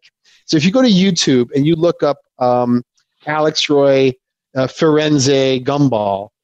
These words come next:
you will see one of the craziest video, one of the craziest videos of, of my life. So these people, they're like, "Where are you going?" And I'm like, "Uh, we need gas." And so they turn on their sirens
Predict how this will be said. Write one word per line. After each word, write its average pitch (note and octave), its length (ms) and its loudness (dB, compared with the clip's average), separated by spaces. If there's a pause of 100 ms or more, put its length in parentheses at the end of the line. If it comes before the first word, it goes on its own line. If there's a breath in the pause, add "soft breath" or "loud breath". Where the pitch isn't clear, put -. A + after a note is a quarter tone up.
(320)
you D#3+ 100 0
will F#3+ 100 2
see D#3+ 420 2
one D3 180 -2
of - 100 -2
the C#3+ 60 -4
craziest C#3 480 0
video, B2 400 2
one F3+ 140 -2
of F#3+ 60 2
the F#3 60 -10
craziest C3+ 340 -4
videos B2 220 0
of, A2+ 160 -6
of A#2+ 180 -8
my G#2+ 120 -4
life. A2 320 -2 (1300)
So F3 120 0
these F#3 260 0 (440)
people, C3+ 680 0
they're D3 100 -2
like, D#3 200 -2
"Where G3+ 120 2
are A3 60 2
you A3+ 80 0
going?" D3+ 560 0 (140)
And C#3 100 -2
I'm D3 120 -2
like, C#3+ 220 0 (160)
"Uh, D#3+ 800 0 (160)
we G3 80 0
need A3 320 -2
gas." A#3+ 600 -2 (440)
And D#3 120 0
so F3 220 2
they F3 460 0 (120)
turn F#3 220 -2
on E3+ 160 -2
their E3 160 0
sirens A#2+ 720 -4